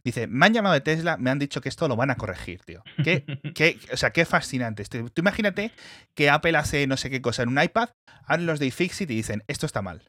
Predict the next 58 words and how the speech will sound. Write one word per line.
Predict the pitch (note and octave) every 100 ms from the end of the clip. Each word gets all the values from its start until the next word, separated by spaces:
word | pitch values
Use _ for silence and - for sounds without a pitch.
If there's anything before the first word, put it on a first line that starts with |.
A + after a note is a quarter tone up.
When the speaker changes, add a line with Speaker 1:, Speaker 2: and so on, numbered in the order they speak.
| _ _
Speaker 1:
Y | B2
Apple | C#3 E3
dice, | B2 A#2 A2 -
"Ah, | E3 F3
sí, | A#3
es | C3+
verdad, | B2+ G#2+
no | A#2
te | C#3
preocupes, | G#2+ F2+ F#2
lo |
voy | G#2
a | B2
cambiar". | G2+ F#2 F2+ _ _ -
Ojo, | F3 D3 G#2 E2+ _ G#2
está | - D#3+
muy | D#3
bien | A#2+ E3+ A#2
eso, | D3 - F#2+
¿eh? | C#3 G#3+ - -
Dice | B2 D3+
mucho. | C3+ D3 - F#2+ - - -
Pero, | D3 F#3+ A2+
de | A#2
nuevo, | C#3 B2 F2+ _ _ A#2
la | A2
mala | G#2 A#2
noticia | A#2 C#3 C3 A#2+
es | G#2+
que | - G#2
los | -
que | F#2+ - -
tengan | A2 A#2 F#2+ E2+ -
un | G#2+ G2+
Model | G#2 A2 G#2+ G#2 G#2 G#2 G#2 -
Y | B2
de | A2 C3 B2+ F#2+ G#2+
estos, | B2+ - -
pues | A2 G2+
a |
lo | F#2+
mejor | - G#2+
cuando | A#2+ G#2
esté | - A2
el | A#2
aire | A2+
acondicionado | A2 G#2+ A2 - A2 A#2+ G#2+
o | G2
la | G2
calefacción | G2+ F#2+ G#2+ A2+
a | A2
tope, | A2 A2 B2+ - - -
pues | G#2+ G#2
va |
a | G#2
hacer | A#2+ A2
mucho | A#2+ A#2 - G#2
ruido | A2+ C#3 G2+ F2+